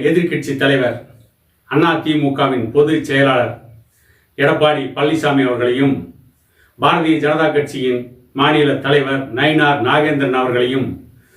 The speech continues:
சந்தித்த பாட்டாளி மக்கள் கட்சியின் சட்டமன்ற உறுப்பினர்கள். இதை பற்றி இன்றைக்கு வெளியாகின்ற செய்தி,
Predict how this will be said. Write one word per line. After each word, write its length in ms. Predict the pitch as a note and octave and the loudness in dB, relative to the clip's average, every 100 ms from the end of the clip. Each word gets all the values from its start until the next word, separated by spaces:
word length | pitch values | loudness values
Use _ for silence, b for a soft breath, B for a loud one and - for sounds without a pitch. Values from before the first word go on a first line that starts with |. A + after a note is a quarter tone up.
| b - | b -4
சந்தித்த 600 | D3+ D#3 D#3+ D3+ D#3 D3+ D3+ - | 0 2 2 2 2 2 2 -2
பாட்டாளி 460 | D3+ D3+ D3 C#3 C3+ | -2 0 -2 0 -2
மக்கள் 340 | C3+ - D#3 C#3 | -4 -4 -2 0
கட்சியின் 460 | C3+ C#3 C3+ C3+ | 0 0 0 0
சட்டமன்ற 460 | D3 C#3+ D3 C#3 C#3 C#3 | -2 0 0 0 0 2
உறுப்பினர்கள். 680 | C#3+ C#3+ C3+ B2 G#2+ - - - _ b b b b b | 2 2 2 0 -2 -6 -12 -20 _ b b b b b
இதை 200 | C#3+ F3 | 0 2
பற்றி 360 | E3+ E3+ F3+ F3 E3 C#3+ | 2 0 2 2 2 -2
இன்றைக்கு 460 | D#3 D3 C#3 C#3+ C#3 | 0 0 2 0 0
வெளியாகின்ற 760 | C3+ D3 E3+ D3 C#3 C3+ C3+ - - | 2 4 4 2 0 0 -2 -4 -4
செய்தி, 400 | E3 D#3+ D3 | 2 4 2